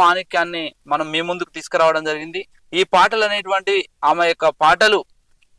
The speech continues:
గ్రామీణ ప్రాంతంలో కలవ వేసే కాడ, నాటు వేసే దగ్గర, వరి కోసే దగ్గర, పది మంది జమ కూడిన దగ్గర కోలాటం కావచ్చు, ఇటువంటి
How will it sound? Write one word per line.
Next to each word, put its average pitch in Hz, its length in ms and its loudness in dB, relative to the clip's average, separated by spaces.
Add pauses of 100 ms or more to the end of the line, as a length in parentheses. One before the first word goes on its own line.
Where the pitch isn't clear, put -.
(120)
గ్రామీణ 180 340 2
ప్రాంతంలో 180 540 0 (220)
కలవ 165 200 4 (100)
వేసే 175 300 -2
కాడ, 165 160 4 (580)
నాటు 156 440 2
వేసే 170 320 -2
దగ్గర, 170 200 2 (140)
వరి 160 160 4 (100)
కోసే 175 300 0
దగ్గర, 165 220 0 (280)
పది 170 160 2
మంది 220 340 2 (300)
జమ 160 280 2
కూడిన 196 240 0 (100)
దగ్గర 170 220 2 (580)
కోలాటం 180 540 4
కావచ్చు, 170 440 0 (460)
ఇటువంటి 220 560 0